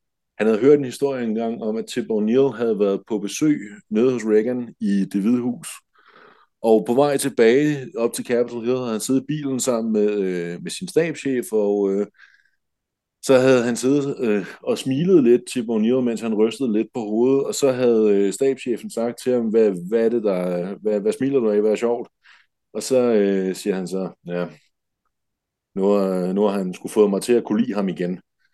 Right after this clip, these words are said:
Øh, det, det tror jeg ikke, øh, der er nogen fare for, er sket,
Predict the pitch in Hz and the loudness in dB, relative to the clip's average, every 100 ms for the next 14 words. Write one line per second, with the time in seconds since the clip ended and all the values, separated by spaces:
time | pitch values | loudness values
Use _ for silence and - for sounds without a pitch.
0 | _ - 104 101 95 92 92 92 95 95 | _ -2 4 4 4 2 0 -2 -6 -8
1 | - - _ _ _ _ _ _ _ - | -14 -20 _ _ _ _ _ _ _ 2
2 | 131 135 - 147 147 156 147 123 135 - | 2 2 2 2 2 2 4 4 2 0
3 | 151 135 113 104 104 110 107 113 139 - | 2 4 4 2 0 0 -2 -2 -4 -4
4 | 117 123 123 120 117 101 98 92 127 123 | -2 -2 -2 -2 0 0 -2 -4 -4 -4